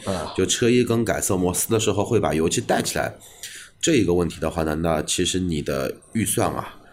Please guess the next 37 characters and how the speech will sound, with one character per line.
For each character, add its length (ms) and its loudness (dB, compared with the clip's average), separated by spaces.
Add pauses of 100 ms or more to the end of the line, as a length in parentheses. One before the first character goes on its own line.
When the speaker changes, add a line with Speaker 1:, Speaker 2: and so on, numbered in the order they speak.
(240)
Speaker 2:
跟 300 0
你 140 -2
贴 280 0
的 140 2
这 140 0
一 160 2
个 640 -2
改 180 -4
色 340 0
还 200 -4
好， 360 -4
也 200 -4
还 180 -6
是 120 -4
车 240 0
衣 100 0
也 100 2
好， 180 -8
其 80 -8
实 80 0
我 160 0
认 120 0
为 100 0
价 200 -4
格 120 -6
没 140 -4
什 120 -4
么 60 -10
大 160 -8
区 180 -6
别。 260 -10
Speaker 1:
嗯。 80 -12 (420)
Speaker 2:
可 180 -4
能 160 -2
的 100 2
话 200 0
呢， 200 -4